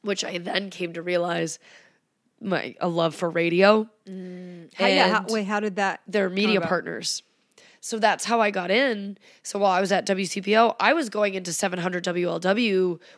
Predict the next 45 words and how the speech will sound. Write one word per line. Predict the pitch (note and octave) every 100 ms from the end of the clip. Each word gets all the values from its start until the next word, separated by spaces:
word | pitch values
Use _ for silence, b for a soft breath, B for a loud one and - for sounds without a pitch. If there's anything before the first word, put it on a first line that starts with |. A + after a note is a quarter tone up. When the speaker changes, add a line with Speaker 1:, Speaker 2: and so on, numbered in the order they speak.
| B
Speaker 1:
once | G#3 G3
a | G3+
week | G#3 F#3
with | F#3
Scott | - G3 -
Sloan, | - G3+ G#3 G3 F#3 E3+ B B B
talking | - G3 F#3 G3
about | F#3+ F#3 F3+ F3+ -
Speaker 2:
Scott | - F#3
Speaker 1:
what | F#3+ -
was | G#3
going | G#3+ G#3+ G#3+
on | A3 A3 A3+
in | A#3
the | A3
community. | G#3 A3 B3 G#3 F#3 F3+ B B
Speaker 2:
Sure. | B C#3+ D3
Speaker 1:
And | G3+ G3
I | F3+ F#3 G3
was | G3
bringing | F#3+ F#3+ G3+ G3 G3 G3 G3 -
the, | F3
the | G3 F#3 G3
heat | A3+ D#4+ -
there. | G3+ F#3+ F#3 F#3+
Speaker 2:
You | G3+
had | F#3+ F#3+ F3+
your | F#3
Speaker 1:
and | F#3
Speaker 2:
ear | F#3
to | F#3
the |
ground. | E3+ E3 F3 C#3+ - -
Speaker 1:
Yeah, | A3 G#3+ G#3 -
I | F3+ G3
was | G3 G3 E3+
l-, | F#3+ G3 G3
like, | G3 F#3+ F#3+ F3+
f-, | - - G3+
yeah, | G#3+
boots | E3+ A#3 A#3
on | C4+
the | B3+
ground, | A3+ G#3 G3+ G3+
Speaker 2:
Yep, | F3